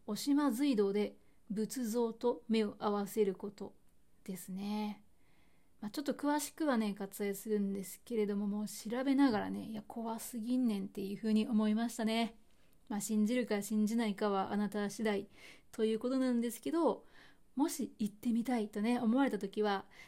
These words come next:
念のため、事前に調べてから行ってみるのがいいんじゃないでしょうか。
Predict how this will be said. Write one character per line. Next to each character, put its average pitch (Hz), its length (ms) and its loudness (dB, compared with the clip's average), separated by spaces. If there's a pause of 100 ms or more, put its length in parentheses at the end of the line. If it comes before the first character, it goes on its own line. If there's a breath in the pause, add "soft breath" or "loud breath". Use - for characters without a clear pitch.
念 381 220 2
の 415 100 0
た 403 160 -2
め、 415 300 -2 (480)
事 214 200 -4
前 220 180 2
に 202 360 0
調 220 300 -4
べ 202 80 0
て 208 120 -6
か 233 120 -8
ら 240 180 -4 (140)
行 208 100 -4
っ - 20 -20
て 214 320 -2
み 226 120 4
る 233 80 4
の 208 100 2
が 185 220 -4
い 240 80 0
い - 20 2
ん 226 60 2
じ 208 60 2
ゃ - 20 2
な 226 100 2
い 240 60 2
で 220 80 0
し 220 100 -2
ょ 214 60 0
う - 20 -10
か。 202 300 -4